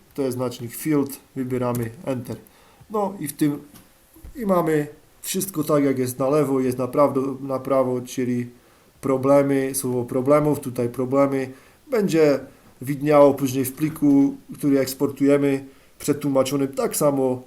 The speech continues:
jak w pliku źródłowym. No i teraz tylko zatwierdzamy, Ctrl Enter. Czyli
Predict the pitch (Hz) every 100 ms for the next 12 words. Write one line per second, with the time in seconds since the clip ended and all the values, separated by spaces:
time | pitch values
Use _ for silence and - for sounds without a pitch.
0 | - 131 131 - 135 139 123 127 135 165
1 | 139 123 120 _ _ _ _ - - 254
2 | 196 156 285 277 - 170 - _ - 143
3 | 139 127 131 - 123 147 139 131 123 -
4 | 196 151 143 135 131 120 117 113 - _
5 | _ _ - - - _ - - - _
6 | _ _ _ _ _ _ _ _ _ _
7 | _ _ _ _ _ _ _ _ _ _
8 | _ _ - 226 196 180